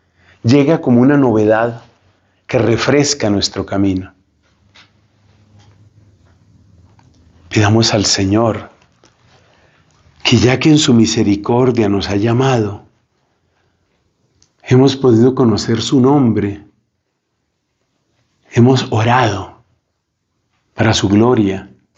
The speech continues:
Nos ha llamado a consagrarnos a Él. Pidámosle que podamos vivirlo con gratitud,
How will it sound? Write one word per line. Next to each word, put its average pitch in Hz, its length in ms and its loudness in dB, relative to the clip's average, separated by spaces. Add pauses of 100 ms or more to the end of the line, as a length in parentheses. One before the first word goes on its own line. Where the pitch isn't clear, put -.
(3000)
Nos 135 180 4
ha 139 80 2
llamado 170 420 4
a 208 80 0
consagrarnos 143 760 0
a 131 140 2
Él. 226 520 -4 (1300)
Pidámosle 131 500 2
que 127 100 -2
podamos 117 420 0
vivirlo 147 760 0
con 120 140 -2
gratitud, 107 680 -2